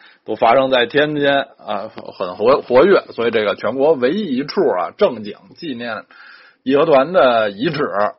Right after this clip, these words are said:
在天津这也很正常啊。里面有一些这个奇怪的这个义和团的这些仙姑、仙人们的一些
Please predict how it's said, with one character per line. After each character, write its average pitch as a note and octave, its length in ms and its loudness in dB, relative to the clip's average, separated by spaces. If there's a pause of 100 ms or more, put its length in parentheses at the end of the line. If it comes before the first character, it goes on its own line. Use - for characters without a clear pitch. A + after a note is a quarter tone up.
(160)
在 F#2+ 300 -2
天 B2 240 -2
津 A#2+ 240 -8
这 G#2 120 -2
也 F#2 180 0
很 F2 200 -12
正 D#3+ 300 2
常 A2 400 0 (100)
啊。 - 220 -16 (320)
里 G2+ 140 -12
面 A#2 200 -2
有 G2+ 220 -2
一 G#2 80 -10
些 B2+ 360 2
这 B2 120 -6
个 A2 180 -4 (400)
奇 - 360 -4
怪 C#3 580 6
的 F#2 200 -6
这 G2 140 -10
个 F#2+ 120 -6
义 C3 160 -2
和 B2+ 120 6
团 A2+ 360 2
的 C#3 100 0
这 A#2+ 160 0
些 C3 260 4
仙 F#3 540 0
姑、 F#3 560 2
仙 F3+ 500 0
人 A2 240 0
们 A#2+ 280 -6
的 G#2+ 140 -2
一 G2+ 140 -10
些 G#2 300 -2